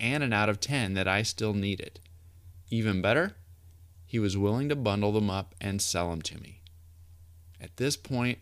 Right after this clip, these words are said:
I've been able to obtain forty-nine of the sixty-eight different Norman Smiley cards in existence, including seven one of ones. Well, there's still sixteen more one of ones out there, along with just three others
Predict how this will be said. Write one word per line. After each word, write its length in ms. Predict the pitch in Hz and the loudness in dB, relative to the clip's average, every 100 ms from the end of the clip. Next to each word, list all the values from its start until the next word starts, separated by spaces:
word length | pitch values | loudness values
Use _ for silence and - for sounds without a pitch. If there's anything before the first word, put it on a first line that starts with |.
| - | -6
I've 220 | 104 123 | -4 0
been 160 | 143 131 | -2 0
able 280 | 120 123 120 | 0 0 0
to 180 | - | 0
obtain 400 | 113 104 107 101 | -2 0 -2 -2
forty-nine 920 | 92 - 117 143 160 113 104 104 107 104 - - - | -4 -4 0 0 2 2 2 2 0 -4 -20 -20 -6
of 220 | 110 90 | -4 -2
the 80 | - | -4
sixty-eight 720 | - 117 - - 107 98 - | -2 -2 -4 -2 2 2 0
different 380 | 90 85 92 85 | -6 -6 -6 -6
Norman 320 | 85 85 82 | -6 -6 -6
Smiley 400 | - 87 85 85 | -6 -4 -4 -6
cards 340 | - 80 82 | -6 -8 -6
in 100 | 82 | -8
existence, 760 | 82 - - - - - - - - - - - - | -8 -10 -8 -8 -10 -12 -10 -10 -16 -20 -20 -20 -6
including 480 | 101 - 117 101 92 | -6 0 2 2 0
seven 540 | - - 139 135 135 | 0 2 0 0 0
one 120 | 113 | 0
of 80 | 104 | 0
ones. 460 | 85 104 - - - - - - - - - - - - | -2 -8 -12 -12 -14 -20 -20 -20 -20 -20 -20 -20 -20 -14
Well, 140 | - 104 | -2 0
there's 240 | 117 131 | 2 2
still 320 | - - 165 | 2 2 2
sixteen 640 | 151 160 165 - - 160 156 | 2 0 0 0 0 0 0
more 300 | 135 127 127 | 2 2 4
one 240 | 110 104 | 4 2
of 80 | 104 | 2
ones 320 | 98 95 92 | 0 -2 0
out 240 | 87 87 - | 0 0 -4
there, 260 | - - 92 | -8 -6 -4
along 460 | 95 98 110 123 | 0 2 2 2
with 180 | 113 110 | 0 -2
just 440 | - 104 104 - | 0 2 2 -4
three 260 | - 120 131 | -2 0 2
others 540 | 104 85 82 85 - | 0 -2 -4 -4 -6